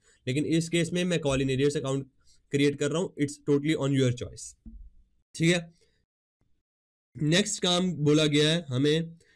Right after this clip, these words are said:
फॉरफिट करने हैं शेयर्स। फॉरफिट करने हैं शेयर्स, सारे के सारे शेयर्स फॉरफिट कर देंगे। जब शेयर्स को हम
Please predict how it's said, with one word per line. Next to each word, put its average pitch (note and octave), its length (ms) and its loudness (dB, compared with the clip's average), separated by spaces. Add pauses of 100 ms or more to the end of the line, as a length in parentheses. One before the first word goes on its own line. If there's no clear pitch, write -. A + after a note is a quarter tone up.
(180)
फॉरफिट E3 580 0
करने C3+ 220 2
हैं D#3 100 2
शेयर्स। A2 340 -6 (480)
फॉरफिट D3+ 380 0
करने D#3 220 0
हैं D#3+ 60 2
शेयर्स, E3 320 -2
सारे D3+ 220 -2
के D#3+ 100 -2
सारे D3+ 240 -2
शेयर्स E3 320 -2
फॉरफिट B2+ 360 -2
कर A#2 120 -2
देंगे। G#2+ 300 -4 (380)
जब E3 240 2
शेयर्स E3+ 420 0
को F3 160 0
हम E3 180 2